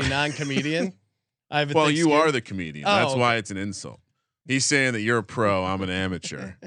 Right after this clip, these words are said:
Speaker 1: But that you're better.
Speaker 2: Uh, some might say I represent the
Speaker 1: Hey,
Speaker 2: people, and you're
Speaker 1: I
Speaker 2: big gambling. You're corporate <laughs> gambling over here.
Speaker 1: I
Speaker 2: You
Speaker 1: w-
Speaker 2: do this for a living? What the fuck?
Speaker 1: I always prefer amateurs, Ryan.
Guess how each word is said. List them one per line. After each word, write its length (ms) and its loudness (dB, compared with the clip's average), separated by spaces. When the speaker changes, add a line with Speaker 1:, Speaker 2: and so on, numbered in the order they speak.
Speaker 1:
But 140 0
that 140 6
you're 120 0
better. 340 -2
Speaker 2:
Uh, 220 -4
some 240 2
might 220 2
say 100 2
I 60 4
represent 540 0
the 120 -8
Speaker 1:
Hey, 160 0
Speaker 2:
people, 220 -6
and 100 -2
you're 180 6
Speaker 1:
I 40 -6
Speaker 2:
big 240 0
gambling. 540 -2
You're 160 2
corporate 520 0
<laughs> 0 -
gambling 520 -2
over 320 -4
here. 240 -6
Speaker 1:
I 120 4
Speaker 2:
You 80 6
Speaker 1:
w- 80 2
Speaker 2:
do 60 4
this 240 4
for 120 0
a 80 4
living? 460 0
What 140 2
the 120 0
fuck? 480 0
Speaker 1:
I 200 4
always 200 2
prefer 380 -2
amateurs, 540 -2
Ryan. 260 -6